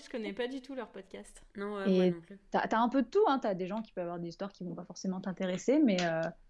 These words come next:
Speaker 3: il y en, il y en a un qui m'avait marqué, c'était un jeune qui racontait qu'il était parti en Erasmus, euh, en Inde et, euh, il avait trouvé une, euh,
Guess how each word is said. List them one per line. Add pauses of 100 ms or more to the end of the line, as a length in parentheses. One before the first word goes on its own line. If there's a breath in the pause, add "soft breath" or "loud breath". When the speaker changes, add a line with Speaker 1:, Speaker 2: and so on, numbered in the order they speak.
(800)
Speaker 3:
il
y
en,
il
y
en
a
un
qui
m'avait
marqué,
c'était
un
jeune
qui
racontait
qu'il
était
parti
en
Erasmus, (180)
euh,
en
Inde
et,
euh, (440 soft breath)
il
avait
trouvé
une,
euh,